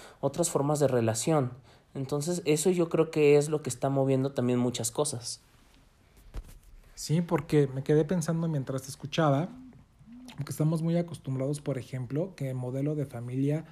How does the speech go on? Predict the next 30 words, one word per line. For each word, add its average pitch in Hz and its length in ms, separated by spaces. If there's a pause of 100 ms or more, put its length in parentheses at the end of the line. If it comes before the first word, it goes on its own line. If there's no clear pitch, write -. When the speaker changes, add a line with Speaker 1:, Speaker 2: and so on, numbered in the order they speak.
(300)
Speaker 2:
es 131 140
papá, 139 200
mamá, 143 400 (140)
otra 135 220
vez 127 240
la 135 120
parte 139 300
del, 127 300
del, 123 260
del, 117 220
del 117 260
sexo, 151 640 (380)
que 135 100
se 143 160
confunde 139 520
con 127 160
el 120 160
tema 131 240
del 120 180
género, 143 720 (300)
que 139 80
se 147 180
confunde 143 540
con 131 180
el 123 140
tema 135 260
de 131 140
identidad, 127 920 (600)
que 147 120
obviamente 175 1000